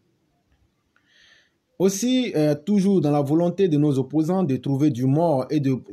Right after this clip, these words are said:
qui sont devenus de véritables croque-morts, je parle de nos opposants,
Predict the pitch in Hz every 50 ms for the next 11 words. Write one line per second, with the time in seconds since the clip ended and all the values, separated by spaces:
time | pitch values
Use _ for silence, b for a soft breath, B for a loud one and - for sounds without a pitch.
0 | - _ _ _ _ 156 147 - 170 175 156 151 143 156 170 165 135 139 123 110
1 | 135 147 151 151 - 170 160 147 - _ 156 151 151 151 156 151 165 185 180 156
2 | 117 104 127 - - 135 135 127 123 131 127 110 123 113 - 131 143 156 185 202
3 | 214